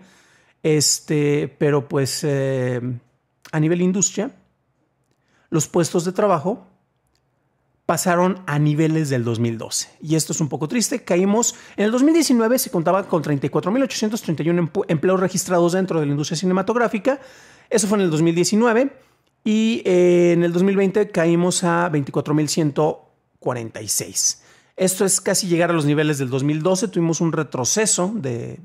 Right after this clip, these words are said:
pues, bastante fuerte, de ocho años, por algo que se, se estaba incrementando y cómo se estaba creciendo. Y, pues, tristemente, pues, bueno, la pandemia.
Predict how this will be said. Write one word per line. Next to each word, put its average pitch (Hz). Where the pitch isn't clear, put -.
pues, 127
bastante 135
fuerte, 185
de 143
ocho 139
años, 214
por 165
algo 151
que -
se, 143
se -
estaba 147
incrementando 143
y 139
cómo 135
se 123
estaba 123
creciendo. 226
Y, 220
pues, 160
tristemente, 135
pues, 127
bueno, 104
la 113
pandemia. 110